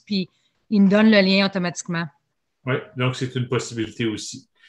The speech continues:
Speaker 2: Évidemment, si vous voulez l'avoir de façon permanente, la plupart des conseils demandent là, que ce soit le technicien qui l'installe. Il y a certains conseils qui vont aussi l'avoir dans le centre, euh, d'installation des logiciels, là, qu'ils ont sur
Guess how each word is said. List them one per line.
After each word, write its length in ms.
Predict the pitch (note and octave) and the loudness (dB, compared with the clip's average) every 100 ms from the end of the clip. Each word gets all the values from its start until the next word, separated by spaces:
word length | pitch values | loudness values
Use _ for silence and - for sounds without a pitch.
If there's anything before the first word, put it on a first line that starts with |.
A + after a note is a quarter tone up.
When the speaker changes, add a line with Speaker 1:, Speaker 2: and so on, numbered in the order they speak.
| _ | _
Speaker 2:
Évidemment, 400 | C#3+ B2+ D3 E3 | -2 0 0 0
si 140 | E3 D3 | -2 -4
vous 60 | |
voulez 100 | C#3 | -2
l'avoir 300 | C#3 C3 D3 | 0 0 0
de 80 | C#3 | -2
façon 300 | C3 A#2+ C3 | -6 -8 -4
permanente, 500 | C3+ B2 A2 B2+ D3 | -2 -2 -2 -4 -4
la 80 | A#2+ | -8
plupart 340 | - - C3 | -8 -4 -4
des 100 | A2+ | -4
conseils 560 | - A2+ G2+ B2 B2+ B2+ - - - B2 | -10 -14 -8 -4 -2 -4 -10 -20 -14 -4
demandent 540 | B2+ A#2+ B2+ B2+ A#2 | -2 0 -2 -2 -6
là, 60 | A#2 | -10
que 60 | |
ce 80 | A2+ | -12
soit 200 | - A#2+ | -4 -4
le 60 | - | -4
technicien 500 | B2+ - A2 - C3 | -12 -12 -12 -8 -6
qui 160 | B2 | -6
l'installe. 560 | A2 A2 - D#3 G3 G3 - - | -6 -6 -4 -2 -2 -4 -8 -4
Il 80 | |
y 20 | C#3+ | -2
a 40 | |
certains 220 | E3+ G3+ | -2 -2
conseils 380 | G3 C#3+ E3 E3+ | -4 -4 -4 -6
qui 100 | D3+ | -6
vont 100 | C3 | -10
aussi 240 | A#2+ - | -8 -8
l'avoir 400 | C3+ A2 A#2 B2+ | -6 -4 -4 -4
dans 100 | A#2+ | -4
le 100 | G#2 | -6
centre, 480 | G2 - A#2+ A#2 - | -8 -8 -8 -8 -6
euh, 220 | A2+ G#2+ | -4 -2
d'installation 640 | G2 G#2 - G#2+ G#2 - B2 | -4 -8 -8 -6 -6 -6 -4
des 120 | A2 | -4
logiciels, 600 | G2+ G2 - A#2 A2+ G#2+ | -4 -8 -12 -6 -4 -4
là, 60 | G2+ | -10
qu'ils 180 | - | -10
ont 100 | A2 | -12
sur 400 | G2+ - A2+ G#2 | -12 -8 -4 -4